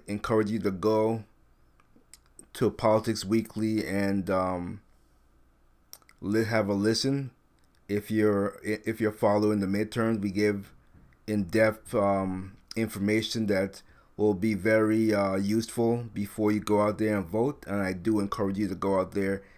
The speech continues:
and exercise your right to vote.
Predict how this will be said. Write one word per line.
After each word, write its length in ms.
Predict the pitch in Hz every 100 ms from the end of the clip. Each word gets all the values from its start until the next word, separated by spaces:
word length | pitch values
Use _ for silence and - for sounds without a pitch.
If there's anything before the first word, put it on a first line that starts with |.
| - - - 98
and 280 | 104 107 -
exercise 840 | 98 98 - 98 - 101 101 90
your 140 | 98 92
right 480 | 87 95 95 98 - _ - - - -
to 320 | 107 101 98 -
vote. 760 | 90 87 110 117 92 - -